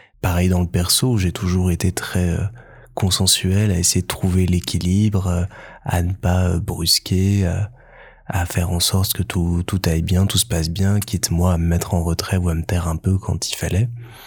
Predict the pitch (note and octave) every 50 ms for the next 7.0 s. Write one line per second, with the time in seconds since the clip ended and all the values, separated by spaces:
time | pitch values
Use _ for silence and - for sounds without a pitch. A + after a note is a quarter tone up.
0 | - - _ _ - F#2+ F2+ F2 F2 F2+ A2+ B2 A#2+ A#2+ - - F#2 F#2 F2 F2
1 | F2 - - A2+ - - G#2 F#2+ F#2+ F#2 - - F#2 F#2 F#2+ F#2+ - G2 G#2+ G#2
2 | A2 G#2 F#2+ F#2 - - - G2 F#2 - - G2+ G2+ F2+ E2+ - - - G2+ G#2
3 | G#2 G2 F#2+ F#2+ F#2 G2 F2+ E2+ - - - - - F#2 F#2 G2 G#2 G#2+ - -
4 | - _ _ - G2+ F#2 F2 F2 F2 E2+ F2 F2+ A2 B2+ A#2+ A#2 - - - -
5 | - _ _ - - - E2 F#2+ A2+ - F#2 G2 - G#2+ G2 F#2+ - E2 E2 -
6 | - A2 A#2+ A#2 - - - - - - - F2 - - - F#2+ G2+ G#2+ G#2+